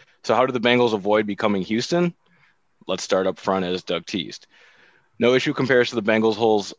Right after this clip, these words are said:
up front. They added Riley Reiff in free agency and re-signed Quinton Spain, but the needs for a significant upgrade on the interior and long-term at tackle are massive holes and primary issues.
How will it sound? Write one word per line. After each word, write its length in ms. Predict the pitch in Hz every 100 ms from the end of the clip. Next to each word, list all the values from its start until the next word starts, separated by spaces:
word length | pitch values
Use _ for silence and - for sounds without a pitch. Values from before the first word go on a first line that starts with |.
| -
up 120 | 95
front. 340 | - 123 123
They 120 | 98 98
added 260 | 104 98
Riley 340 | 92 95 90 78
Reiff 320 | 85 135 151
in 100 | 151
free 200 | 143 123
agency 580 | 113 113 117 110 110 110
and 160 | 101 101
re-signed 560 | 101 - 107 98 95
Quinton 360 | - 90 76 87
Spain, 600 | - - 104 107 107 101 - - - - _ _ _ _
but 120 | 104
the 80 | 104
needs 360 | 113 127 127 120
for 160 | 123
a 60 | 110
significant 480 | - 104 107 - 98
upgrade 380 | 101 - 98 95
on 140 | 90
the 80 | 90
interior 720 | 85 - 95 92 87 85 82 - _ _ -
and 240 | 95 90 85
long-term 680 | 85 101 110 107 - 98 87
at 100 | -
tackle 380 | 98 82 82
are 140 | 69 80
massive 400 | 85 85 87 82
holes 340 | 87 80 78
and 140 | 80 -
primary 500 | 85 80 80 76 -
issues. 580 | 76 - - 50 - -